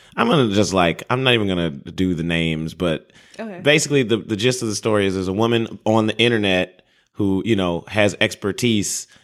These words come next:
Speaker 1: and the world just decides that because she is a woman and she works in a, a nerd-focused or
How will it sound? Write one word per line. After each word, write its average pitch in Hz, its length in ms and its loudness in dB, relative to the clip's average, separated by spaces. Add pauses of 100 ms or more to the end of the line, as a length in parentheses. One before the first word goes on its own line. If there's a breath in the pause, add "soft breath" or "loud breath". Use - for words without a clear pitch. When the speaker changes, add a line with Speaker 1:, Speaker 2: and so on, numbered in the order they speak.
(160 soft breath)
Speaker 1:
and 95 440 0
the 85 200 0
world 98 520 2
just 92 280 -2
decides 95 580 2
that 92 220 0
because 92 320 0
she 95 160 0
is 87 140 2
a 90 60 0
woman 90 600 2
and 87 240 0
she - 140 -2
works 87 420 0 (160)
in 85 380 0
a, 82 340 0 (260)
a 92 80 -2
nerd-focused 85 840 0
or 80 220 -2